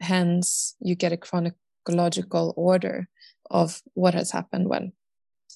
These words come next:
A couple of things, um, that's also important.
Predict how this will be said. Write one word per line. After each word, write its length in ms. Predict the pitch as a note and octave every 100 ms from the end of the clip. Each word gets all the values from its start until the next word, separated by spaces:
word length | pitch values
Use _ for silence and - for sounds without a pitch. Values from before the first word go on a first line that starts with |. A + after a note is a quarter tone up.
| _ -
A 80 | B3
couple 300 | B3+ C4 B3+
of 100 | B3
things, 640 | G#3 G3 B3 C4 - - _ G#3
um, 340 | F#3+ F3+ F#3
that's 240 | - F#3+ F#3+
also 320 | F#3+ F#3 G3
important. 840 | F#3 F3+ F#3 F3+ G3+ A3+ C#4+ -